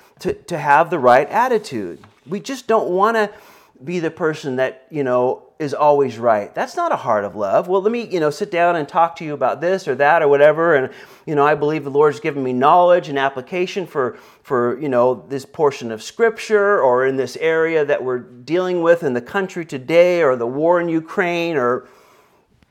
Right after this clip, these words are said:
the presidential issues, or this or that. And, you know, but if, what, if, if I have that insight and my heart is just to show you what I know,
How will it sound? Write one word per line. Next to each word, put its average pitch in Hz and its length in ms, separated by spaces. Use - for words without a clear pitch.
the 123 100
presidential 175 720
issues, 175 600
or 131 120
this 165 260
or 151 120
that. 160 460
And, 117 240
you 170 120
know, 135 200
but 147 160
if, 156 140
what, 156 340
if, 143 160
if 156 300
I 139 180
have 220 360
that 151 220
insight 127 640
and 147 260
my 139 480
heart 202 360
is 160 200
just 180 240
to 135 80
show 185 260
you 180 220
what 160 180
I 127 120
know, 131 640